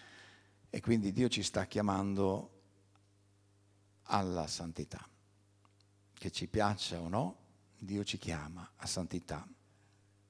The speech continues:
di cui voi siete insieme edificati per essere una abitazione,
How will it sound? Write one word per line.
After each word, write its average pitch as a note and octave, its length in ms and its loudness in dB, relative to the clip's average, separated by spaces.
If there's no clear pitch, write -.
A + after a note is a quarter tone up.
di A2+ 140 2
cui G#3 480 2
voi E3 240 4
siete D#3+ 580 0
insieme G2+ 680 0
edificati A#2 840 -6
per A#2+ 180 8
essere G#2+ 720 4
una C#3 480 4
abitazione, A#2+ 1200 0